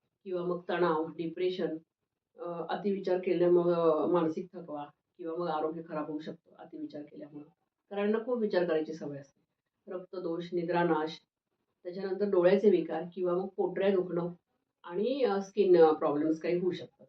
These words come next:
या काही आरोग्याच्या तक्रारी यांना होऊ शकतात. आता महिला कशा असतात बरं? तर महिला एकदम स्वतंत्र विचाराच्या, थोड्या हटके असतात, खूप बुद्धिमान असतात.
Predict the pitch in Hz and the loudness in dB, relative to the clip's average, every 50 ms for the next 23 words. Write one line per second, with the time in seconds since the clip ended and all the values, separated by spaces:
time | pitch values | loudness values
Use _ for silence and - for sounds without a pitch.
0 | _ _ _ - 202 190 202 196 196 185 165 170 170 170 175 170 180 175 170 160 | _ _ _ -16 -14 -8 -4 -2 -2 0 0 -2 -4 -4 -6 -8 -8 -8 -8 -8
1 | 160 156 165 175 170 165 165 185 208 220 190 - - - - _ _ _ _ _ | -6 -6 -6 -4 -4 -2 -2 -2 0 0 -2 -2 -4 -8 -16 _ _ _ _ _
2 | _ _ _ _ _ _ _ _ _ _ _ _ _ _ _ _ _ _ - 202 | _ _ _ _ _ _ _ _ _ _ _ _ _ _ _ _ _ _ -12 -4
3 | 220 247 247 240 226 233 240 247 240 233 220 240 226 220 - 220 202 196 190 185 | 0 4 8 8 10 10 10 8 8 6 6 4 2 4 4 2 2 2 2 0
4 | 190 196 196 - _ _ _ _ _ _ - 165 175 180 175 165 165 170 156 185 | 0 0 -4 -8 _ _ _ _ _ _ -20 -14 -10 -8 -6 -4 -4 -2 -2 -2
5 | 185 - - 160 175 170 175 180 - - - 175 165 160 175 175 175 165 156 156 | -2 -2 -4 -6 -6 -6 -4 -4 -2 -2 -2 -4 -4 -4 -4 -2 -2 -2 -4 -2
6 | 156 156 151 151 143 160 165 170 170 - _ _ _ _ _ _ _ _ _ _ | -2 -2 -2 -2 -2 -6 -10 -12 -14 -18 _ _ _ _ _ _ _ _ _ _
7 | _ _ _ _ _ _ _ 208 214 220 220 196 180 175 - - 196 180 175 - | _ _ _ _ _ _ _ -8 -6 -4 -2 -4 -4 -4 -6 -8 -8 -8 -8 -10
8 | 160 160 - _ _ _ _ _ _ _ _ _ _ _ _ _ - 208 202 190 | -14 -18 -20 _ _ _ _ _ _ _ _ _ _ _ _ _ -10 -10 -10 -10
9 | 190 175 180 196 190 190 180 175 165 170 170 165 160 | -8 -4 -2 -2 0 0 0 0 0 -2 -4 -8 -10